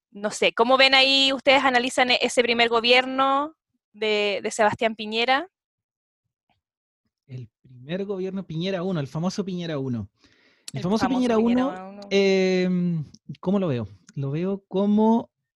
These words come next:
Speaker 2: eh, un cambio necesario en ese tiempo. Mucha gente que hoy no votaría por Piñera, votó por él porque veía que veinte años de concertación,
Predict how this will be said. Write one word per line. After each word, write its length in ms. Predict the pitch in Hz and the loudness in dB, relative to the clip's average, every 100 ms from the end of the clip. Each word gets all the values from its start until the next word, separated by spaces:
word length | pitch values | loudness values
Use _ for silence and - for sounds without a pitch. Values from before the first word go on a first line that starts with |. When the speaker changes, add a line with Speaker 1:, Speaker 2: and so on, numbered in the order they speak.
| _ | _
Speaker 2:
eh, 240 | 156 151 151 | -2 -2 0
un 140 | 160 | 0
cambio 240 | 151 160 156 | 2 0 0
necesario 440 | 147 143 147 147 | 0 -4 -2 0
en 60 | 147 | -2
ese 180 | - | -2
tiempo. 480 | 147 151 151 180 226 - | -2 -2 -2 -4 -6 -4
Mucha 300 | 143 160 165 | -2 0 -2
gente 400 | - 170 175 160 | -2 -2 -2 -2
que 520 | 151 143 139 135 131 | 0 2 2 2 -2
hoy 180 | - 147 | 0 2
no 160 | 143 143 | 2 2
votaría 380 | 139 135 131 123 | 2 2 0 -2
por 120 | 123 | -2
Piñera, 460 | 120 117 117 135 - _ _ | 0 2 0 -2 -10 _ _
votó 260 | - 120 127 | -6 -2 0
por 160 | 135 135 | 2 2
él 220 | 147 160 | 2 0
porque 800 | 143 135 - 131 123 120 117 117 _ _ _ _ | -4 -4 -2 -2 -2 -2 -6 -10 _ _ _ _
veía 360 | 131 143 190 196 | -2 0 0 -2
que 120 | 190 | -4
veinte 320 | 180 202 185 | -2 -4 -4
años 260 | 196 208 180 | -2 -4 -4
de 140 | 170 | -8
concertación, 960 | 165 - 160 - - 180 185 185 175 | -10 -10 -12 -14 -10 -6 -4 -6 -8